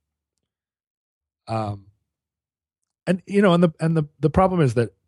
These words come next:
people use alcohol to, uh, spackle the, the holes. And I'm, and I don't drink alcohol. So in so many places, there would be a,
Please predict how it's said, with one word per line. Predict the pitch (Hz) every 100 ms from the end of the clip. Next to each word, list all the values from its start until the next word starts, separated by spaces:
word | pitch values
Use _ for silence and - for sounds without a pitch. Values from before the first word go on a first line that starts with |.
| -
people | 196 160
use | 123 135 139
alcohol | 110 127 139 120 139 143
to, | - 117 110 101 95 _ _ _ _ _ _ _ _ _ _ _ _ _ _ _
uh, | 120 107 98 _ _ -
spackle | - - 131 127 143 143 - _ _ _ _ _ _ _ -
the, | 113 110
the | 123
holes. | 113 139 135 143 143 - _ _ _ _ _ _ _ _ _ _ _ _ _ _ _ _ _ _ _
And | 131 135
I'm, | 143 -
and | - 131
I |
don't | 135 123
drink | 113 131 104
alcohol. | 120 120 98 82 -
So | - 127 120 104 _ _ _ _ _ _ _ _ _
in | 127 113
so | - 160
many | 156 127
places, | 120 - 139 120 113 98 95 87 - _ _ _ _ _ _ _ _ _ _ _ -
there | 123
would | 110
be | 135 135
a, | 117